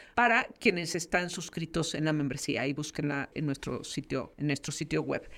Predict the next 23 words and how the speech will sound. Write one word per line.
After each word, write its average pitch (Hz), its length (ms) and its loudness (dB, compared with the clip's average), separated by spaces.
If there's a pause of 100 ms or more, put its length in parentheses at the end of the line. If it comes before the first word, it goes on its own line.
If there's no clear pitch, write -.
(120)
Pues - 340 0
justamente 302 540 2
hace 208 140 4
poco 190 260 2
en 180 60 2
un 180 120 -2
evento 170 320 -2
que - 60 -14
tuvimos 160 600 -2
en 160 140 -2
Dalia 160 240 4
Empower, 151 480 4
que, - 240 -6
que - 140 -6
hicimos 165 320 -4
unos 175 160 0
reconocimientos 156 840 -2
con, 156 180 -4
junto 147 240 -6
con 156 300 -2
Heraldo 156 300 2
Media 165 260 2
Group, 165 300 -4